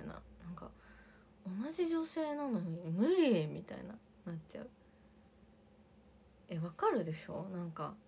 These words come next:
絶対もう勝てる様子どこも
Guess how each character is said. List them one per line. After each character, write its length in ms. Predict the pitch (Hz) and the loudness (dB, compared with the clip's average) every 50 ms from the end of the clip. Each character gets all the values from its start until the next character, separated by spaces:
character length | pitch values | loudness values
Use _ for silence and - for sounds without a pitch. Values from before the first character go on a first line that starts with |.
| - - - - - - - - - - - - - - - - - - - - - - - - - - - - - - - - - - - - - - - - - - - | -20 -20 -20 -20 -20 -20 -20 -20 -20 -20 -20 -20 -20 -20 -20 -20 -20 -20 -20 -20 -20 -20 -20 -20 -20 -20 -20 -20 -20 -20 -20 -20 -20 -20 -20 -20 -20 -20 -20 -20 -20 -16 -12
絶 220 | - - - - - - | -10 -10 -10 -12 -10 -4
対 180 | - 359 381 370 | 0 0 2 2
も 160 | 349 320 233 | 2 2 2
う 40 | 214 | 0
勝 200 | - - 262 - | -2 -4 -6 -2
て 120 | - 403 | 0 2
る 140 | 415 349 247 | 4 6 6
様 140 | 214 190 180 | 6 4 2
子 160 | - - 165 | 0 -4 -4
ど 120 | 165 190 185 | -2 -2 -2
こ 140 | - - | -2 -2
も 80 | 349 415 | 0 0